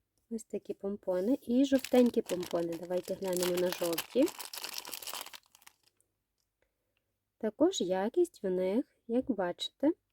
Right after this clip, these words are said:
непогана. Ще отримала ось такі павучки. Ці павучки гарненькі. Ось погляньте.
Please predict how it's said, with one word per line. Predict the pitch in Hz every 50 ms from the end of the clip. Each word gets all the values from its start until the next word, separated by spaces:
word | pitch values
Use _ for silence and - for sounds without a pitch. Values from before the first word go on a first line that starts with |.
| _ _ _ _ _ _ _ _ _ _ _
непогана. | - 208 202 196 - - 262 262 285 311 339 349 381 440 - _ _ _ _ _ _ _ _ _ _ _ _ _ _ _ _ _ _ _ _ _ _ _ _ _ _ _ _ _ _ _ _ _ _ _ _ _ _ _ _ _ _ _ _ _ _
Ще | - - - - 262 277 339
отримала | 381 - - - 190 185 190 190 196 220 262
ось | 269 226 208 -
такі | - 185 180 - 277
павучки. | 285 339 320 302 311 320 - - - - 208 196 190 190 - - - - - - - - _ _ - - _ _ - - _ - - _ _ _ - - - _ _ - -
Ці | - 226
павучки | - - 214 196 190 190 - - - 190 185 180
гарненькі. | 180 180 170 180 180 185 202 233 269 277 277 - - 175 - - - - _ _ _ _ - - - - - - - - - _ _ _ _ _ _ _ _ _ _ - - - _ _ -
Ось | 214 196 -
погляньте. | - - 202 190 190 190 180 175 175 165 - -